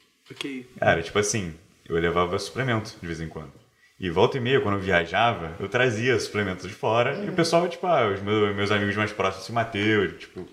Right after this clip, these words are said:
Speaker 3: Aham.
Speaker 2: o pessoal mais próximo meu lá, é, volta e meia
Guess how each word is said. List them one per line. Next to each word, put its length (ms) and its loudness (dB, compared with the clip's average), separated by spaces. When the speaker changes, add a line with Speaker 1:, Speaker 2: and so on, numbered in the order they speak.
Speaker 3:
Aham. 300 -16
Speaker 2:
o 60 -20
pessoal 260 2
mais 100 2
próximo 320 -2
meu 140 2
lá, 200 4
é, 380 2
volta 200 -2
e 60 -2
meia 240 2